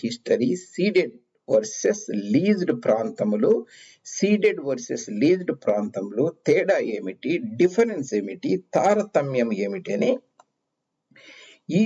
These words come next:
యొక్క ప్రజెంటేషన్‌లో మనం చక్కగా తెలుసుకుంటాము. ప్రీవియస్ ప్రజెంటేషన్స్ కూడా ఇక్కడ మీకు చూపిస్తున్నాను, ఈ ఇంకా ప్రజెంటేషన్స్ కూడా ఇక్కడ చూపిస్తున్నా. ఈ ప్రజెంటేషన్స్ అన్ని మీరు సౌత్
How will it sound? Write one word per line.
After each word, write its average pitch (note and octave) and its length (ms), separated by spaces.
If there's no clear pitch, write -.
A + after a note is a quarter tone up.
యొక్క - 220
ప్రజెంటేషన్‌లో B2 960
మనం C3+ 180
చక్కగా B2+ 360
తెలుసుకుంటాము. G#2+ 720
ప్రీవియస్ A3+ 460
ప్రజెంటేషన్స్ C3+ 920
కూడా A#2 220
ఇక్కడ F#2+ 260
మీకు F#2+ 160
చూపిస్తున్నాను, A#2+ 720
ఈ - 20
ఇంకా F3 180
ప్రజెంటేషన్స్ B2 840
కూడా D3 160
ఇక్కడ - 260
చూపిస్తున్నా. - 640
ఈ - 20
ప్రజెంటేషన్స్ F3+ 1000
అన్ని G3+ 220
మీరు C#3+ 220
సౌత్ F#3+ 280